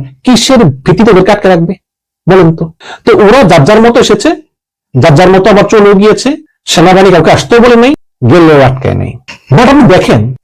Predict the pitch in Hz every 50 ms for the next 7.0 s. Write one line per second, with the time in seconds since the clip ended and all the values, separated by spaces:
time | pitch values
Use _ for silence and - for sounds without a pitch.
0 | _ _ _ _ - - - 151 - - 262 277 247 240 254 240 247 226 196 196
1 | - 240 - - 151 - - 185 143 101 90 82 76 - - _ - _ _ _
2 | _ _ _ _ _ _ _ _ - - 170 175 - - 240 233 226 208 233 269
3 | 277 277 - - - - _ _ _ _ _ _ - 123 151 170 180 190 208 185
4 | 139 131 180 180 120 95 - - - _ _ _ _ _ _ _ _ _ _ _
5 | _ _ _ - 165 165 185 202 226 196 160 214 214 214 214 202 165 196 185 -
6 | - 240 277 285 208 156 143 - - 160 147 - 160 151 131 101 98 92 92 -